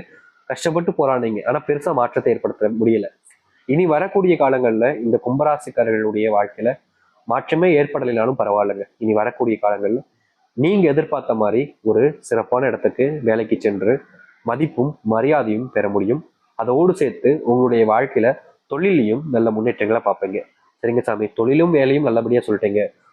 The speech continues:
குடும்ப வாழ்க்கை எப்படி இருக்கும், திருமணம்லாம் நடக்குமா, குழந்தை பாக்கியம்லாம் கிடைக்குமா?" அப்படின்னு யோசிக்கிறீங்களா?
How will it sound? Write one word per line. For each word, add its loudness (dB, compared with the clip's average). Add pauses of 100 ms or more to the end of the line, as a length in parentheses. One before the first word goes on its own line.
(160)
குடும்ப 2
வாழ்க்கை 0
எப்படி 0
இருக்கும், -6 (420)
திருமணம்லாம் 0
நடக்குமா, 0 (420)
குழந்தை -2
பாக்கியம்லாம் 0
கிடைக்குமா?" 0 (100)
அப்படின்னு 0
யோசிக்கிறீங்களா? -2